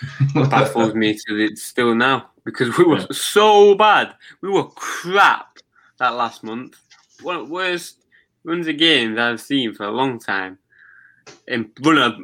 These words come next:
Speaker 2: uh, lost from one of the worst runs of performances in important games that I've
Speaker 1: Yeah.
Speaker 2: seen in a long time. Like I said, we deserved it. Straight up, there's no,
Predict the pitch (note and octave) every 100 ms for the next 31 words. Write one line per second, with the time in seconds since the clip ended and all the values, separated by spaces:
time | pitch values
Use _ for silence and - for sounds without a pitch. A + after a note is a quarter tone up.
0 | - - C3+ B2+ A#2 D3 C#3+ - _ -
1 | C#3 C#3 - _ C3+ D3+ C#3+ D#3 D#3 -
2 | - C#3+ D3 C3 - C#3+ C#3 A2+ - G#2+
3 | G#2+ G#2 - B2+ C3 - E3 G#2+ G#2 G2+
4 | G2 _ - - - A2+ A2+ G#2+ A#2 G#2+
5 | G#2 G#2 A2 G#2 G2 G2 G2 G2+ _ _
6 | _ _ _ _ _ - - A2 - A2
7 | - F#2 B2 A#2 G2 G2 _ _ _ _
8 | _ _ _ _ _ _ - - - -
9 | - - B2+ C#3+ - A2+ A#2 C3 B2